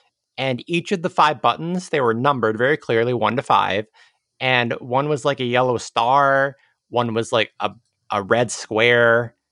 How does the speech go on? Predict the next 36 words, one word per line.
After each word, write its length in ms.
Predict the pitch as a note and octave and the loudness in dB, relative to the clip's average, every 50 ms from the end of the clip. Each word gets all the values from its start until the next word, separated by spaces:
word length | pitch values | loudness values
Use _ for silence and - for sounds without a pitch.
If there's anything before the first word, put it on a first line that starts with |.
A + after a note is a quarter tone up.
| _ _ _ _ _ | _ _ _ _ _
you 80 | B2 | 0
know, 160 | A#2 A#2 A#2+ A2 | 2 2 2 2
just 180 | A2 G#2 F#2+ | 0 -4 -6
very 240 | G#2 C#3+ C3 B2 A#2 | -2 0 2 2 2
bright, 480 | G#2+ F2+ - A#2+ C3 C3 C3 C3 - - | 0 0 0 2 2 2 0 0 -6 -4
colorful 460 | - B2 A#2 B2 A#2+ A2+ - A#2+ A#2+ | -2 0 2 2 0 0 0 -2 -2
shapes. 640 | - - - A2+ A2+ A2+ A2+ - - - - - - _ - - - - _ _ _ _ _ _ _ _ _ | -2 0 0 2 2 0 -2 -4 -8 -8 -8 -8 -10 _ -20 -20 -20 -20 _ _ _ _ _ _ _ _ _
And 360 | B2+ B2+ B2+ B2+ B2 A#2+ A#2+ | -2 0 2 2 2 0 -2
you 80 | B2 B2+ | -6 -4
could 160 | A#2+ C3+ A#2+ | -4 -4 -4
set 360 | - - - D3+ C#3+ C3+ - - | -4 -2 0 0 0 0 -4 -6
each 240 | D3+ D3+ - - | -8 -6 -6 -4
one 160 | - C3+ C#3 C3+ | -2 0 0 0
of 80 | C3 | 0
those 180 | A2 C3 B2+ - | 0 -2 -2 0
buttons 440 | - A#2+ A#2 B2+ B2+ A#2 G#2+ - - | 0 -2 -2 -2 -4 -8 -10 -10 -12
to 560 | - - - A2+ G#2+ G#2+ G#2+ G#2 G2+ G#2 G2 _ _ _ _ _ _ | -14 -10 -8 -6 -4 -4 -4 -4 -6 -6 -10 _ _ _ _ _ _
a 80 | B2+ C3 | -2 -2
channel. 440 | - - B2 G2 F2 F2 F2+ - _ _ _ _ _ _ - - _ _ - | 0 0 -2 -2 -2 -6 -10 -12 _ _ _ _ _ _ -20 -20 _ _ -6
So 220 | - - C#3 C3+ | 0 0 0 0
basically, 540 | A2 - - D3+ D#3+ D3+ B2 D#3 - D#3 C#3+ | 0 0 0 2 2 2 -2 0 0 2 0
you 40 | C#3+ | 0
would 120 | C3+ A2 | 0 0
give 100 | C3 C3 | -2 0
you 100 | B2 B2+ | 2 0
this 260 | A#2+ A#2 - - - - _ _ _ - - _ | 0 0 -4 -6 -16 -20 _ _ _ -20 -18 _
ch-, 200 | - - F3 - | -8 -8 -8 -8
your 220 | - C#3+ C3 B2 | -4 -2 -2 -2
remote 320 | A2 A2+ A#2+ C3 C3 B2+ B2 | -2 0 0 0 0 0 -2
to 120 | - - A#2 | -4 -4 -4
your 80 | A2+ | -4
child, 580 | - - A#2 A2+ A2+ A2+ A2+ A2 A2 G#2+ - - _ _ _ _ _ _ _ _ _ _ _ _ | 0 2 2 2 4 4 4 2 2 0 -4 -14 _ _ _ _ _ _ _ _ _ _ _ _
and 260 | - A2+ A#2+ A#2 A2+ | -6 -4 -2 -2 -4
they 220 | A#2 A2+ A#2+ A2+ A2+ | -4 -2 0 0 0
would 100 | A2+ A2 | 0 0
have, 540 | - B2 A2+ G#2+ G#2+ G#2+ G#2 - - - | 0 0 2 2 0 0 -4 -8 -20 -20